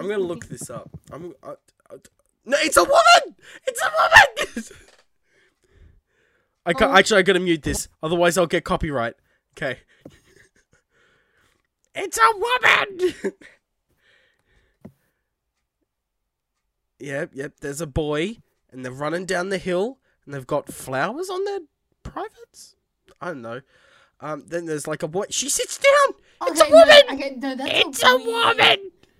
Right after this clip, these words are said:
Speaker 2: No, that's a weird looking gal, then. She looks like a worm.
Speaker 1: She's a woman! <laughs>
Speaker 2: <gasps>
Speaker 1: Riddle me this, Batman!
Speaker 2: No, that's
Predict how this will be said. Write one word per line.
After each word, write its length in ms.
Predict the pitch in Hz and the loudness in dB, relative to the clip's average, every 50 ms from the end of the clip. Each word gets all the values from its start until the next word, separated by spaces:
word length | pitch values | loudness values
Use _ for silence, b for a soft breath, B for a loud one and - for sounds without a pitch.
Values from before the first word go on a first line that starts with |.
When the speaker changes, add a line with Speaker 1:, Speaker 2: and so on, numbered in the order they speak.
| _ _ | _ _
Speaker 2:
No, 220 | 311 285 285 277 262 | -8 -6 -6 -6 -6
that's 260 | 277 277 269 269 320 | -8 -8 -10 -10 -12
a 100 | 339 320 | -12 -12
weird 420 | 240 220 262 254 247 254 262 220 | -12 -12 -14 -14 -12 -12 -14 -12
looking 600 | 226 247 247 262 262 262 247 240 226 226 220 226 226 _ _ _ _ _ _ | -14 -14 -14 -14 -14 -14 -14 -14 -16 -16 -18 -20 -20 _ _ _ _ _ _
gal, 500 | 254 233 226 226 226 220 214 220 220 214 | -20 -20 -20 -20 -20 -20 -20 -20 -20 -20
then. 420 | 220 208 202 202 202 208 208 214 - _ _ _ _ _ | -20 -20 -20 -20 -20 -20 -20 -20 -20 _ _ _ _ _
She 160 | 269 - 294 277 | -20 -18 -16 -16
looks 340 | 269 302 339 349 - - | -16 -16 -16 -16 -16 -16
like 140 | - 370 359 - | -16 -14 -12 -12
a 100 | 403 381 | -12 -12
worm. 1120 | 349 339 349 381 403 403 392 392 381 359 330 302 269 233 214 208 208 208 208 220 226 220 - _ _ _ _ _ _ - - _ - - | -10 -10 -10 -8 -6 -6 -6 -8 -8 -8 -6 -6 -8 -10 -10 -14 -16 -20 -20 -20 -20 -20 -20 _ _ _ _ _ _ -20 -20 _ -20 -20
Speaker 1:
She's 280 | - - 381 370 370 415 | -12 -10 -10 -8 -4 -2
a 120 | 440 466 440 415 | -4 -4 -4 -6
woman! 580 | 440 - - - - - 440 440 381 349 311 | -6 -6 -4 0 2 2 2 2 0 -2 -2
<laughs> 0 | |
Speaker 2:
<gasps> 2250 | 339 370 320 320 415 403 403 403 466 480 - - - - - - 960 988 960 - 932 - - - - - _ _ _ _ _ _ _ _ _ _ _ _ _ _ _ _ _ _ - | -2 0 2 4 4 4 4 4 2 2 2 0 -6 -10 -8 -6 -6 -6 -6 -6 -6 -6 -8 -10 -12 -18 _ _ _ _ _ _ _ _ _ _ _ _ _ _ _ _ _ _ -6
Speaker 1:
Riddle 220 | 370 440 440 453 | -4 -4 -2 0
me 120 | - - - - | -2 -2 -4 0
this, 400 | - 466 123 117 - - - - - _ - | 2 4 4 4 4 0 -6 -12 -14 _ 0
Batman! 800 | - 190 - - - - - 440 - - - - - 403 370 359 - | 4 6 6 6 6 4 0 2 4 4 6 6 6 4 2 0 -2
Speaker 2:
No, 80 | 571 554 523 - | -4 -2 0 0
that's 180 | 440 - - | 0 0 -2